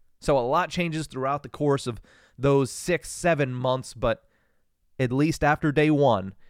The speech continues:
it looks like Drew O'Connor and Lars Eller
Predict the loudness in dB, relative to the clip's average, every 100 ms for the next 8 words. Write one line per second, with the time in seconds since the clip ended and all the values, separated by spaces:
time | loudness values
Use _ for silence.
0 | _ -6 -2 0 0 0 -4 -4 -2 0
1 | 0 4 4 4 0 2 2 2 2 2
2 | 0 -4